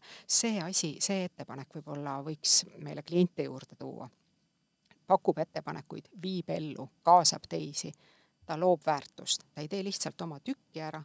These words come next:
ta loob lisaväärtust. Et see ongi nende kahe inimese vahe. Ja, ja,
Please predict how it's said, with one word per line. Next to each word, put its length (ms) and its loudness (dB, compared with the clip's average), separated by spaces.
ta 80 -10
loob 200 -6
lisaväärtust. 920 -10
Et 100 -12
see 300 6
ongi 260 6
nende 240 -8
kahe 500 2
inimese 440 -6
vahe. 220 -4
Ja, 360 -4
ja, 580 -8